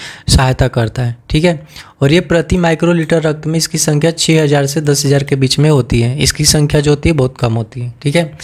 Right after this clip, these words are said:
आरबीसी की संख्या ज़्यादा होती है। और ठोस अवयव में जो तीसरा है वो क्या होता है, प्लेटलेट्स, ठीक है, तीसरा होता है प्लेटलेट्स, जिसको रक्त पटिकाणु भी कहा जाता है या इसे बिंबाणु या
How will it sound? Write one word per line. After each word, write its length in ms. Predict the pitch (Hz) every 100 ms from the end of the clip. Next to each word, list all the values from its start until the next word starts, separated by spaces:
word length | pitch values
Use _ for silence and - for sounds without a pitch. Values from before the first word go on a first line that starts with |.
| - - -
आरबीसी 420 | 131 131 139 -
की 60 | 156
संख्या 320 | - 143 139 143
ज़्यादा 260 | 127 117
होती 240 | 113 113 113
है। 140 | 117 - - - - - _ -
और 120 | 139 139
ठोस 320 | 156 185 208
अवयव 280 | 175 175 175
में 120 | 180
जो 80 | 180
तीसरा 400 | 180 160 156 175
है 280 | 151 165 175 _ 151
वो 80 | 143
क्या 160 | 165
होता 240 | 151 151 156
है, 180 | 190 - _ - - -
प्लेटलेट्स, 680 | 147 139 139 117 113 - - - _ _ -
ठीक 140 | 147
है, 80 | 165
तीसरा 340 | 165 139 156
होता 160 | 151 151
है 80 | 156
प्लेटलेट्स, 560 | 147 139 151 170 -
जिसको 280 | 139 135 -
रक्त 260 | 139 147 147
पटिकाणु 580 | - 139 139 139 135 143
भी 120 | 147
कहा 180 | 143 131
जाता 260 | 127 123
है 140 | 147 147 - - - -
या 120 | 147 160
इसे 320 | 147 139 170
बिंबाणु 600 | 143 143 139 135 143 170
या 140 | 160